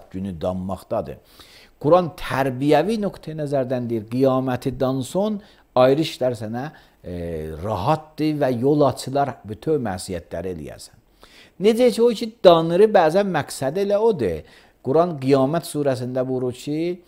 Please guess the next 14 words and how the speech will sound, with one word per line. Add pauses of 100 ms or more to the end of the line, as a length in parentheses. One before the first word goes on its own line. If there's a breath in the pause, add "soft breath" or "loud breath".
(300 soft breath)
"Yəsəlu (120)
əyyənə
yevmul
qiyamə." (720 soft breath)
Bizdən
istehza
olaraq (180 soft breath)
soruşur
ki,
qiyamət
günü
ha
vaxt
olacaqdır.